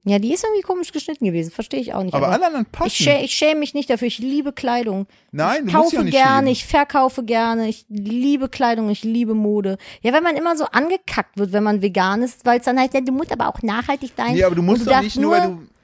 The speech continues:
Speaker 1: Secondhand tragen, du darfst auch nichts
Speaker 2: Wir
Speaker 1: kaufen,
Speaker 2: sind,
Speaker 1: du musst
Speaker 2: nee,
Speaker 1: minimalistisch
Speaker 2: weil
Speaker 1: sein.
Speaker 2: wir sind in erster Linie, sind, also ich oder du, sofern ich das auch bei dir einschätzen kann, sind wir ja vegan geworden, um Tierleid zu vermeiden.
Speaker 1: Ja.
Speaker 2: So.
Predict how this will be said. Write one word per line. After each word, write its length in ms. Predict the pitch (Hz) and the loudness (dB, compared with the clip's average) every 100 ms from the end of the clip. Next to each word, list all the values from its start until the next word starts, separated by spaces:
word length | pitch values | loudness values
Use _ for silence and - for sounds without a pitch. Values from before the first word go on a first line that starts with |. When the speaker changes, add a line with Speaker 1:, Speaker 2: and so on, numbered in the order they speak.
| _ - - | _ -8 -2
Speaker 1:
Secondhand 580 | 294 285 240 277 285 - | -2 -2 -2 0 0 -2
tragen, 260 | 277 269 | -2 0
du 80 | 269 | -2
darfst 300 | 240 254 262 | 2 2 2
auch 80 | 240 | -6
nichts 200 | 247 - | -6 -2
Speaker 2:
Wir 100 | - | 2
Speaker 1:
kaufen, 240 | 269 302 | 2 2
Speaker 2:
sind, 80 | 277 | 0
Speaker 1:
du 40 | |
musst 160 | 247 185 | -2 -2
Speaker 2:
nee, 80 | 233 | -2
Speaker 1:
minimalistisch 560 | 254 240 233 294 - | 0 2 2 0 0
Speaker 2:
weil 140 | 170 190 | 2 4
Speaker 1:
sein. 340 | 185 175 165 | 4 2 0
Speaker 2:
wir 100 | 175 | -2
sind 200 | 170 202 | -2 -4
in 100 | 180 | -6
erster 400 | - 160 214 226 | -4 0 0 0
Linie, 140 | 214 196 | -2 -2
sind, 300 | 180 180 - | -2 -6 -6
also 200 | 131 123 | -4 -4
ich 380 | 92 147 196 - | -4 0 0 2
oder 200 | 139 131 | 2 2
du, 240 | 165 180 | -2 -4
sofern 440 | 143 131 - 151 147 | -2 -2 0 0 0
ich 120 | 143 | -4
das 160 | 135 123 | -4 -2
auch 140 | 131 | -2
bei 100 | 131 | 0
dir 140 | 123 | 0
einschätzen 360 | 131 147 135 139 | 0 -2 -6 -6
kann, 120 | 139 | -4
sind 180 | 135 151 | -4 -2
wir 120 | 143 | 0
ja 40 | 123 | 0
vegan 360 | 117 131 160 | 2 2 2
geworden, 340 | 160 151 151 - | 0 2 2 0
um 200 | 135 - | -6 -8
Tierleid 560 | - 226 190 113 107 - | 0 2 4 4 2 -4
zu 160 | 135 | -8
vermeiden. 720 | 120 123 120 110 110 147 262 339 | -2 0 2 0 0 -6 -8 -4
Speaker 1:
Ja. 120 | 240 | 0
Speaker 2:
So. 400 | 151 151 165 | 4 4 2